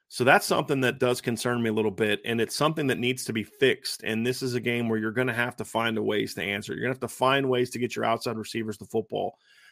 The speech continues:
and then also continue with your success up over the middle. You can't just look at your team and say, "Hey, here's who we are now. And yeah, we stink at that, and that can maybe hurt us, but we're just gonna lean into this, uh, over here."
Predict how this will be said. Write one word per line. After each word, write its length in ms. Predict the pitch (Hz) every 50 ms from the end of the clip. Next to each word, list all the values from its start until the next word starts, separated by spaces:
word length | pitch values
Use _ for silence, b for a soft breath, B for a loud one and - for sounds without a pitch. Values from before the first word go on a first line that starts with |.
| b b _ -
and 180 | 120 120 117
then 160 | 123 120 117
also 300 | 117 117 123 123 - 131
continue 460 | 113 - 113 - - 127 123 120 120 113
with 240 | 107 110 104 -
your 80 | - 107
success 440 | - - 104 - - 113 110 - -
up 140 | 104 101 -
over 220 | 107 113 113 110 107
the 80 | 110
middle. 380 | 107 107 107 107 101 95 95 - _ _ _ _ _ _ _
You 140 | 120 123 120
can't 380 | - - 151 147 156 - -
just 480 | 123 123 131 131 117 - - - - - _ _ _ _ _ _ _ _ _ _ -
look 320 | 127 117 127 139 139 -
at 80 | 151 104
your 160 | 123 139 143
team 520 | 135 - - 135 117 110 107 107 107 110 - -
and 160 | 117 113 110
say, 180 | - - 113 110
"Hey, 240 | 123 120 113 90
here's 320 | - - - 139 147 135 -
who 80 | 156
we 120 | 135 135 127
are 160 | 117 110 113
now. 580 | 113 117 127 135 127 104 92 87 90 110 113 - _ _ _ _ _ _ _ _ _ _
And 880 | - 170 170 165 165 165 160 156 156 156 160 165 165 165 160 156 151 147
yeah, 300 | 151 151 151 151 147 147
we 140 | 143 147 151
stink 280 | - - - 156 143 127
at 120 | 139 -
that, 280 | 151 135 135 135 135 127
and 80 | 139
that 140 | 135 127 131
can 100 | - 127
maybe 160 | 127 127 123
hurt 220 | 117 120 127 123 120
us, 100 | 110 -
but 160 | - 113 98
we're 120 | 120 131
just 180 | 131 135 127 -
gonna 140 | 123 120 117
lean 280 | 113 123 127 127 123
into 300 | 120 120 117 113 - 117
this, 400 | 107 117 110 101 - - - - - _ _ _ _ _ _ _ _ _ _ _
uh, 140 | - 113 104 -
over 220 | 117 117 107 104
here." 460 | 95 - - 110 65 117 117 - -